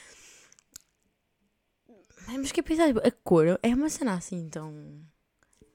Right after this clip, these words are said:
tão powerful. E percebi ontem que é, imaginem, o meu quarto tem a, as mobílias todas em preto.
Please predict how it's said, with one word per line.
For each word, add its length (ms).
tão 220
powerful. 600
E 140
percebi 280
ontem 220
que 180
é, 120
imaginem, 360
o 40
meu 100
quarto 340
tem 300
a, 240
as 100
mobílias 440
todas 360
em 120
preto. 420